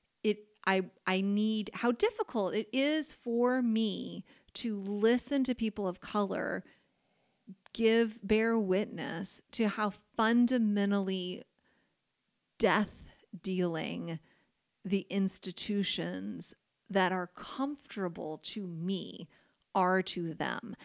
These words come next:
And to just be able to listen to that and not make excuses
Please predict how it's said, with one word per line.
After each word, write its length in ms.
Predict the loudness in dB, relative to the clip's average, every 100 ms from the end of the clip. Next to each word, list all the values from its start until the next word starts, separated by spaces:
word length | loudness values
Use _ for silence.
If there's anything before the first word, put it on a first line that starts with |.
| -16 0
And 120 | 0
to 80 | 0
just 240 | -4 -6 -4
be 80 |
able 160 | -4 -4
to 120 | -4
listen 720 | -4 -4 2 2 4 0 2 2
to 140 | 0
that 640 | -2 2 2 2 0 -2 -6 -20 -20 _ 0
and 260 | 2 4
not 480 | 4 6 6 4 2 -2 _ _ _ _ _ -20 _ -4
make 300 | 0 0 -2
excuses 1080 | -8 -10 -8 -8 -6 -6 -4 -4 -4 -8